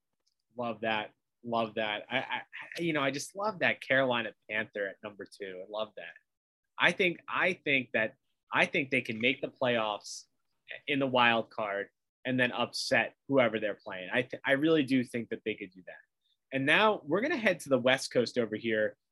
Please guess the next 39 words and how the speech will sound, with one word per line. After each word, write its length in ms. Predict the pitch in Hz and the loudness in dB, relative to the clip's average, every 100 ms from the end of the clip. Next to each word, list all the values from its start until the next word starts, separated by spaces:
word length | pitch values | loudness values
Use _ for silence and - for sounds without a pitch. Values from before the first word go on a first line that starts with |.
| - | -2
as 140 | 131 | 0
it 100 | 147 | 0
looks 220 | 160 190 | -2 2
like 240 | 214 196 143 | 2 2 0
Andrew 300 | 160 160 151 | 0 0 2
Balden-, 440 | 147 143 139 131 - - _ | 4 4 2 -4 -8 -16 _
Baldinger 420 | 139 151 147 139 135 | 0 0 0 -2 -2
himself 520 | 123 - 226 170 - _ _ - | -6 -2 0 0 -2 _ _ -10
is 140 | 135 | -6
headed 260 | - 135 120 | -2 -2 0
to 80 | |
the 80 | 120 | -4
West 320 | 107 107 - | 0 -2 -2
Coast. 240 | 120 104 - | -4 -4 -4
I 40 | |
don't 120 | 127 123 | -4 -2
know, 120 | 117 | -2
did 160 | 113 | -2
you 120 | 117 113 | -4 0
go 140 | 123 | 0
to 80 | 113 | 0
the 120 | 107 - | -6 -8
refrigerator 540 | 117 - 156 175 165 165 | -8 -4 -2 0 0 -2
to 60 | |
get 200 | 165 156 | -4 -4
something? 380 | - 160 170 160 - - _ _ | -6 -8 -6 -8 -12 -20 _ _
Uh, 180 | 131 117 - _ | -4 -2 -4 _
so, 340 | - 165 151 - 196 - - - - - - - - | 0 4 4 4 2 0 -10 -16 -16 -18 -18 -20 2
<laughs> 20 | - 233 277 285 - - - | 2 4 4 4 4 -2 2
um, 180 | 170 147 247 247 - | 2 2 -4 -6 0
the, 220 | 156 180 - | 4 4 0
we're 160 | 156 165 | 2 2
gonna 140 | 247 | 4
move 260 | 214 175 170 | 4 4 6
over 300 | 165 156 160 | 6 6 4
to 140 | - | 2
the 120 | 139 127 | -2 0
West 420 | 123 139 - - | 2 2 -2 -6
Coast, 460 | 131 104 113 - - | 0 0 0 -8 -12